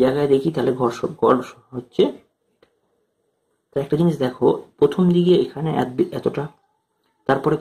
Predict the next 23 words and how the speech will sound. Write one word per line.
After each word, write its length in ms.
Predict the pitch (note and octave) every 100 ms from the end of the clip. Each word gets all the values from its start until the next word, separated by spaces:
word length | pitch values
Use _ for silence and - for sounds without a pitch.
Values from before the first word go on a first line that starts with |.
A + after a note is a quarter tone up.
| -
কমছে 340 | D#3+ F#3+ G3 A3 -
আবার 140 | C#3 -
পরে 160 | B2+ B2
বাড়ছে, 280 | A2 - - _ _ _ _ _ _ -
অর্থাৎ 160 | C3 B2+ C#3+
গড় 180 | D#3 E3+
পরিবর্তনীয় 560 | E3 D#3 D#3 - D#3+ D#3
ব্যয় 180 | D3 D3+ D#3
প্রথমে 280 | B2+ C#3 C#3+ -
কমবে 340 | B2+ B2+ C3 A3+ - _
তারপরে 300 | A2+ A#2 D#3+ F3+ C3
আবার 180 | D3+ G3 -
বাড়বে। 320 | - - _ _ _ _ _ _ _ _ _ _ -
এবার 120 | C3 -
এখান 180 | - G3+ G3+
থেকে 140 | F#3 F#3+ E3
আমি 120 | D#3+ E3 C3
গড় 160 | E3+ F3
পরিবর্তনীয় 560 | E3 D#3+ D#3 - D#3+ D3 B2
ব্যয়ের 280 | B2 C3+ B2+
যদি 140 | C3 C3+ A2+
রেখা 200 | A#2 D#3
টানি, 200 | B2 C3